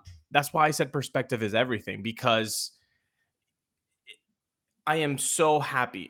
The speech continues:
about these two wins, but a lot of the fandom, I don't think, would have been,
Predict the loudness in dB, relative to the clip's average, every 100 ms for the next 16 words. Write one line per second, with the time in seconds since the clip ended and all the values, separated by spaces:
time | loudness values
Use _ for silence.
0 | -6 2 2 4 0 -4 -8 -8 -10 -4
1 | -2 -2 -4 -2 -2 -2 -8 -2 2 2
2 | 0 -4 0 0 0 _ 0 2 4 4
3 | 2 -4 -8 -2 0 2 2 2 2 2
4 | 0 -2 0 -2 -2 -2 -2 0 -2 -6